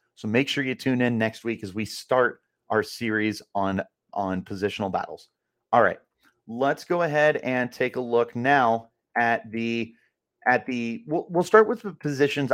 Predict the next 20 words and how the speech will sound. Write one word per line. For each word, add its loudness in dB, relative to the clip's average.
I 2
want -4
to -12
see 0
us -4
recruit -10
more. -6
I 2
want -2
to -8
see -6
these -4
following 2
positions. -6
I 2
only -2
listed 0
five 4
to -14
start. -4